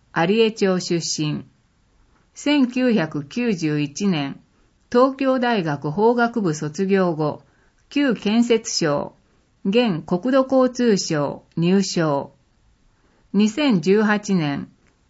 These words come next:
長崎県副知事を五年間務める。国土交通省大臣官房総括審議官、復興庁統括官などを経て、二千二十六年三月、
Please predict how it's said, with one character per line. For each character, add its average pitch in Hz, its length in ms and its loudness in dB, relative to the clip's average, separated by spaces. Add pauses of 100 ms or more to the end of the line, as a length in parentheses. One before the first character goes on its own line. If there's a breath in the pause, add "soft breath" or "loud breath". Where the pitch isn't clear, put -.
長 220 260 0
崎 277 240 -4
県 147 280 -2
副 220 240 -4
知 214 140 -4
事 180 160 0
を 143 320 -4
五 185 160 0
年 247 260 2
間 143 280 -4
務 - 280 -4
め 165 160 0
る。 120 220 -8 (720)
国 220 260 -4
土 269 120 0
交 262 260 0
通 247 260 -2
省 147 460 -4 (180)
大 202 300 0
臣 233 300 -2
官 214 340 -2
房 135 380 -6 (200)
総 247 300 0
括 240 280 -4
審 214 300 -4
議 196 120 -6
官、 131 380 -8 (460)
復 - 280 -4
興 285 240 0
庁 170 200 0
統 202 240 0
括 233 300 -2
官 151 260 -2
な 151 140 -2
ど 143 180 -4
を 143 80 -4
経 175 160 -4
て、 151 340 -8 (580)
二 202 120 2
千 233 320 0
二 226 180 2
十 170 220 2
六 151 280 -2
年 165 260 0
三 196 280 0
月、 139 480 -8